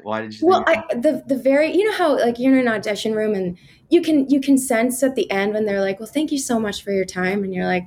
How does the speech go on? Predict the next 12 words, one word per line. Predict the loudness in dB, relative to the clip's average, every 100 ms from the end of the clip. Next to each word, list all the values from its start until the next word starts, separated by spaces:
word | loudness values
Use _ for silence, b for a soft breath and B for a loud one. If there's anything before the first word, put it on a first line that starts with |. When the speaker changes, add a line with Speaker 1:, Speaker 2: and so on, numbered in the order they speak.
| -2
Speaker 2:
"Yeah, | 0 0
okay. | -2 -8 -6 -2
That | 0
was | 2
Speaker 1:
Yeah, | 2 4
yeah. | 2 0 0
Speaker 2:
okay, | 2 4 2
Speaker 1:
Okay. | 0
Speaker 2:
cool." | -8 -10 B B
Speaker 1:
Okay. | -20 -6
Speaker 2:
So | 4 6 6 2 -12 B B B _ -2
the, | 2 6 6 2